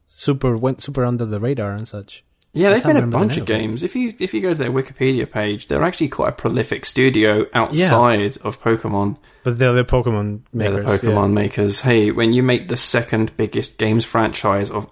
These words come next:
Speaker 2: all time, you don't complain.
Speaker 1: Nope.
Speaker 2: Um, so fair play to them.
Speaker 1: Yeah.
Speaker 2: Um, but yes, uh, Pocket Card Jockey, the, the demo seems to be going on forever. I think I've played it for four hours now,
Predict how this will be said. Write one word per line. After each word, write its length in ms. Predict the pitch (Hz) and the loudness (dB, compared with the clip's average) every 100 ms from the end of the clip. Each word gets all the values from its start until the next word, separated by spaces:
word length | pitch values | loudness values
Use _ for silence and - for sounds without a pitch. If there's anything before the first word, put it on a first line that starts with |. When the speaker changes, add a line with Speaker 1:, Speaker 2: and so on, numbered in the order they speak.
| - | 2
Speaker 2:
all 440 | 107 107 110 - | 4 6 4 0
time, 540 | - - 107 120 143 156 | -4 0 2 4 2 0
you 180 | - 110 | -4 -2
don't 300 | - 107 117 | 0 0 0
complain. 600 | - 104 107 104 98 85 - - - | -4 -4 -2 -2 -2 -6 -10 -10 0
Speaker 1:
Nope. 320 | 120 147 - - - - | 2 2 -2 -6 -12 -4
Speaker 2:
Um, 480 | 104 98 98 101 - | 0 2 2 0 -2
so 180 | - | -2
fair 260 | 101 107 101 | -2 0 0
play 220 | - 101 98 | 0 0 0
to 200 | 98 98 | 2 2
them. 240 | 98 101 - _ _ - | 2 -2 -6 _ _ -6
Speaker 1:
Yeah. 220 | 117 113 104 | 0 2 4
Speaker 2:
Um, 300 | 101 101 117 _ _ _ _ _ - | 4 2 -2 _ _ _ _ _ 0
but 100 | 120 | 4
yes, 260 | 123 120 - - | 6 4 -2 0
uh, 120 | 131 | 2
Pocket 320 | 151 165 - | 2 2 0
Card 260 | - 139 120 | 2 2 4
Jockey, 560 | 120 110 107 107 - _ - | 2 2 -2 -4 -6 _ -12
the, 260 | 135 147 | -10 -6
the 180 | 147 - | -4 0
demo 360 | 156 185 269 294 | 4 4 6 4
seems 280 | - 175 151 | 4 4 2
to 60 | |
be 120 | - 127 | 0 0
going 200 | 135 120 | 2 2
on 120 | 113 | 0
forever. 440 | - 175 233 165 | -2 0 2 2
I 140 | 117 127 | 2 0
think 240 | 208 240 | 0 0
I've 140 | 285 | -2
played 200 | - 185 | 0 2
it 80 | 147 | 2
for 120 | - | -2
four 360 | 131 - 131 123 | -4 2 4 6
hours 340 | 131 123 110 117 | 4 4 2 0
now, 360 | 104 101 170 | 0 0 -4